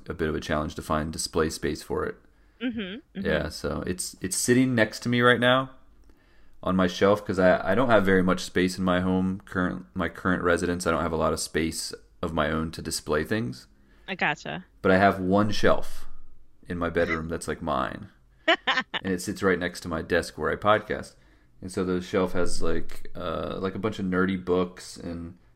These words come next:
Speaker 1: that kind of stuff on a couple of the shelves. But then the top of the shelf has, uh, two Lego sets right now. And the one now is the Arrowhead. I used to have the Sarlacc p-, pit there. But the Arrowhead is so long that it's, it's kind of, like,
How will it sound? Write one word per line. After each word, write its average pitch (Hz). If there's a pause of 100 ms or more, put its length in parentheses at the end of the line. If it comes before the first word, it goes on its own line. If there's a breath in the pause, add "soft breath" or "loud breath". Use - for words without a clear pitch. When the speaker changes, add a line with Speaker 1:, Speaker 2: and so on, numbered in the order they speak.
Speaker 1:
that 92
kind 92
of 90
stuff 87
on 85
a 82
couple 87
of 78
the 87
shelves. 80 (460 soft breath)
But 92
then 87
the 82
top 113
of -
the 80
shelf 80 (420)
has, 85 (520)
uh, 78 (140)
two 120
Lego 92
sets -
right 78
now. 71 (500 soft breath)
And 85
the 85
one 92
now 85
is 82
the -
Arrowhead. 85
I 80
used 90
to 87
have 80
the -
Sarlacc 90 (100)
p-, - (160)
pit 71
there. 73 (360 soft breath)
But 90
the 87
Arrowhead 101
is 90
so 98
long 90
that 85
it's, - (200)
it's -
kind 90
of, 85
like, 87